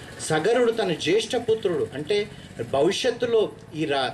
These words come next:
ఆ ఇక్ష్వాకు వంశంకు కాబోయే రాజు, అట్లాంటి వ్యక్తిని దేశ బహిష్కరణ చేస్తాడు. "నువ్వు ఈ దేశంలో ఉండాల్సిన అవసరం లేదంటాడు." అంటే ఇవన్నీ కూడా రాముడికి మీ, అంటే విశ్వామిత్రుడు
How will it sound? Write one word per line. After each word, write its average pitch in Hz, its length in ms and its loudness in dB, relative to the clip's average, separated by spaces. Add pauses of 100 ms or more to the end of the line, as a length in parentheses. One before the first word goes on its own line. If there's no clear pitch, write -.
(420)
ఆ 120 80 -2
ఇక్ష్వాకు 254 540 0
వంశంకు 226 420 0
కాబోయే 175 500 2
రాజు, 143 440 0
అట్లాంటి 175 480 -2
వ్యక్తిని 143 480 0
దేశ 147 300 0
బహిష్కరణ 196 540 0
చేస్తాడు. 131 440 -4
"నువ్వు - 440 -6
ఈ 139 120 0
దేశంలో 156 480 2
ఉండాల్సిన 143 460 -2
అవసరం 131 340 -2
లేదంటాడు." 110 500 -2 (400)
అంటే 208 180 2
ఇవన్నీ 220 420 2
కూడా 247 340 0
రాముడికి 220 640 -2 (520)
మీ, 214 180 4
అంటే 208 480 0
విశ్వామిత్రుడు 226 760 0